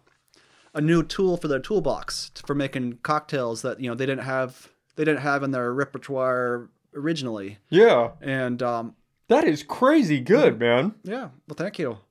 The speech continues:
Speaker 2: Wow. How, how long did it take you to come up with the, the flavor profile for that? Like,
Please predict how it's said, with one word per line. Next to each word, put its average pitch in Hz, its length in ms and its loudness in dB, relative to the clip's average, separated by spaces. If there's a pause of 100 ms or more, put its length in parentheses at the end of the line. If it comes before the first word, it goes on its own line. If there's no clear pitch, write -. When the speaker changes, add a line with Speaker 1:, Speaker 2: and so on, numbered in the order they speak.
(220)
Speaker 2:
Wow. 180 540 6
How, 262 420 4 (1120)
how 226 200 4
long 269 220 0
did 247 100 -4
it 220 140 -4
take 226 240 -4
you 208 80 -2
to 156 80 0
come 185 260 -2
up 185 160 -2
with 147 220 -6
the, 120 320 -8 (580)
the 135 160 -10
flavor 160 340 0
profile 120 460 -4
for - 140 -12
that? - 320 -10
Like, - 240 -10